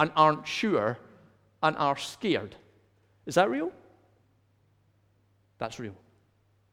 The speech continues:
Or John, Jesus is alive. We have the story, and then we have Peter going fishing 'cause he doesn't know what to do next. Racked with guilt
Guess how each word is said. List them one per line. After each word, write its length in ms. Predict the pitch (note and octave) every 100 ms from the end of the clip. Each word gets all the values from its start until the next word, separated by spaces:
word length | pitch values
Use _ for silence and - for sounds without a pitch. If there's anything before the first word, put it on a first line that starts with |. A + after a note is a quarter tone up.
| _ _ _ - -
Or 100 | A3
John, 520 | D#3+ A#3+ C#4+ F#3+ G#2 - - - -
Jesus 440 | - B3 C#4+ A3+ A3
is 80 | G#3+
alive. 720 | G#3 G3+ C#4 B3+ - - - - - -
We 120 | F3+
have 160 | G3
the 80 | G3+
story, 440 | - - G3 G#3 A3+
and 180 | G3+
then 140 | G#3+ A#3
we 100 | A3
have 200 | G3+ G#3
Peter 260 | A#3+ -
going 240 | E3 F3+ F3+
fishing 380 | - - D#3+ C#3+
'cause 140 | C3+
he 40 |
doesn't 220 | D3+ E3 F#3
know 100 | F3
what 200 | E3 E3
to 80 |
do 160 | D3 F3+
next. 420 | A#2+ - - - _ _ _ _ _ _ _ _ _ _ _ _ _ _ _ -
Racked 440 | D#3+ F#3 G#3 -
with 220 | F#3 C#3+
guilt 460 | D3 E3 A#2+ -